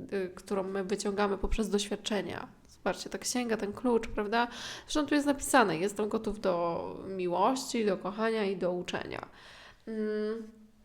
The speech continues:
arcykapłan bardzo często pokazuje nam osobę w naszym otoczeniu, która może mieć jakikolwiek wpływ, e, na naszą duchową strefę, czy naszą wiedzę w ogóle o życiu, o sobie, bo to jest karta nauczania, to jest karta mistrza,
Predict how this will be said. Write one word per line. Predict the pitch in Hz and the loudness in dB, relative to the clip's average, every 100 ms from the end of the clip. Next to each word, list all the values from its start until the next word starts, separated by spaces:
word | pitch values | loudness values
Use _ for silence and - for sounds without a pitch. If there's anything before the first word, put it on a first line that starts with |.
| _ - | _ -4
arcykapłan | - 254 - - 330 330 285 | 0 0 0 -2 -2 0 2
bardzo | 277 269 262 | 2 2 -2
często | 294 320 320 | -2 -4 -4
pokazuje | 294 262 247 240 277 262 | -4 -2 -2 0 0 0
nam | 247 247 240 | -2 -4 -6
osobę | - - 294 285 | -10 -2 2 2
w | 247 | 0
naszym | 247 254 | -4 -6
otoczeniu, | 233 233 - 277 233 196 | -6 -4 2 2 4 0
która | 196 - 220 | -4 -4 -4
może | 220 226 | -4 -4
mieć | 226 220 | -6 -4
jakikolwiek | 233 226 226 - 262 214 208 | -6 -4 -6 0 2 2 0
wpływ, | - 220 208 - | -2 -4 -4 -6
e, | - 196 196 196 | -6 -6 -6 -8
na | 208 214 | -6 -6
naszą | 220 220 214 | -8 -8 -6
duchową | 226 233 226 220 | -6 -4 -4 -4
strefę, | 220 - 262 233 233 202 180 190 - - | -6 -4 0 0 0 0 0 -2 -6 -8
czy | - | -8
naszą | 226 240 - 262 | -6 -6 -4 -2
wiedzę | 269 269 214 | 2 2 2
w | 202 | -2
ogóle | 208 208 196 | -2 0 0
o | 196 | 0
życiu, | 202 208 214 | -2 -2 -4
o | |
sobie, | 208 - 202 185 | -4 -2 0 0
bo | 185 | -2
to | 208 | -6
jest | 202 | -6
karta | - 226 233 | -6 -6 -6
nauczania, | 233 233 - 226 196 | -4 -4 -2 -2 -2
to | - | -8
jest | 247 | -12
karta | - 202 220 | -10 -10 -8
mistrza, | 226 233 - 240 226 | -8 -8 -6 -2 -2